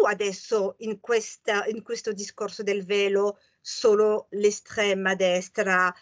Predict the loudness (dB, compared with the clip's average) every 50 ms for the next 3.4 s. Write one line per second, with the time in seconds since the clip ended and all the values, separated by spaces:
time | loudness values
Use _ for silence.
0 | _ _ _ _ _ -12 -8 -8 -8 -8 -8 -10 -14 -14 -14 -4 -2 0 2 2
1 | 0 -2 -4 -8 -10 -8 -6 -4 -6 -6 -8 -8 -8 -8 -6 -6 -6 -8 -8 _
2 | _ _ _ _ _ _ _ -6 -4 -4 2 4 4 6 6 6 4 4 2 2
3 | 0 -2 -2 -2 0 0 0 -2